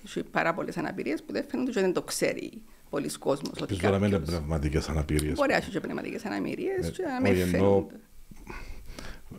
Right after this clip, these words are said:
Speaker 2: που να οδηγούς και σε βλακεία, εννοώ. <laughs> Όχι, εννοώ έναν κανονικό, έτσι, ε, πραγματικό, πραγματική πάθηση,
Speaker 1: Ναι,
Speaker 2: ναι.
Speaker 1: ναι,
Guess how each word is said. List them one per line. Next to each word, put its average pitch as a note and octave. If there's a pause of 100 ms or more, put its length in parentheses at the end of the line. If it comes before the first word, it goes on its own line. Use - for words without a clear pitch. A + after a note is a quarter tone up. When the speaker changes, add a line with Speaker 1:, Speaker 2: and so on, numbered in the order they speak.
(240)
Speaker 2:
που G#2+
να G2
οδηγούς F2+
και F#2
σε -
βλακεία, E2
εννοώ. D#2 (640)
<laughs> -
Όχι, A2+
εννοώ G2+
έναν A2+
κανονικό, A2
έτσι, F2 (120)
ε, F2+
πραγματικό, F2+
πραγματική E2
πάθηση, D#2+ (200)
Speaker 1:
Ναι, D#3
Speaker 2:
ναι. E3
Speaker 1:
ναι, -